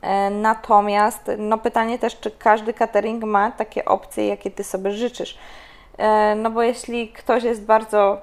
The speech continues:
wybredny na przykład, no to może nie znaleźć takiego cateringu dla siebie, tak?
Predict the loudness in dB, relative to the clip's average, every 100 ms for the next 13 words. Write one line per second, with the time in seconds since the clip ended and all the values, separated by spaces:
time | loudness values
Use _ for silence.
0 | -8 -8 -2 2 2 2 -6 -6 -6 -4
1 | -4 -4 -6 -6 -6 -4 0 -2 -2 -6
2 | -8 -8 -10 -10 -6 -4 -2 -2 -2 -4
3 | -4 -4 -4 -6 -6 -2 -2